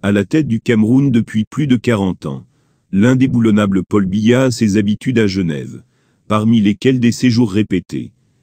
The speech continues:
et prolongés à l'hôtel Intercontinental. La diaspora camerounaise opposée au gouvernement pense savoir que le président africain est de retour dans son établissement favori de la rive droite après un passage par Paris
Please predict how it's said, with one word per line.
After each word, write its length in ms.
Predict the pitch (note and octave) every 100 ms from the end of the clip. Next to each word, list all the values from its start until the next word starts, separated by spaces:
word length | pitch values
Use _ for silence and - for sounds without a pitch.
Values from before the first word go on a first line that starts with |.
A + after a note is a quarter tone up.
| _ -
et 100 | G#2
prolongés 600 | - B2 B2+ A#2+ B2+ C3+
à 40 |
l'hôtel 360 | G#2+ G#2+ A#2 A2
Intercontinental. 1040 | G#2 C3 - A#2+ G#2+ F2+ D#2 C#2 A#1 - _ _ _ _ -
La 160 | G2
diaspora 540 | F#2+ A2 A2+ A#2+ G2 F#2+
camerounaise 600 | C3 A#2 A2 A2 A2 G2+
opposée 420 | G2+ A2+ A2 A#2+
au 100 | G#2+
gouvernement 640 | G2 G#2 G2+ G2+ G2+ B2+
pense 260 | B2 D3+ C#3
savoir 420 | C3+ G#2+ G#2 -
que 220 | - C#2 - _ _ _
le 180 | - F#2+
président 500 | G2+ - A#2 A#2 G#2+
africain 500 | G2 - A2+ - C3+
est 40 | A#2+
de 100 | G2
retour 640 | F2+ F#2 - B2 C3 C#3 _ _
dans 220 | G2 A2
son 200 | - A2
établissement 640 | G#2 G2 G#2 G#2 - G#2+ G2+
favori 480 | - A2+ A#2 A#2
de 120 | B2 A#2
la 100 | G2+
rive 220 | A2+ G2
droite 360 | F#2 G#2+ A#2
après 320 | B2+ A#2+ B2+ A2
un 80 |
passage 460 | G#2 G#2+ - A2+ A2
par 180 | A#2+ G#2
Paris 400 | G2+ E2 C#2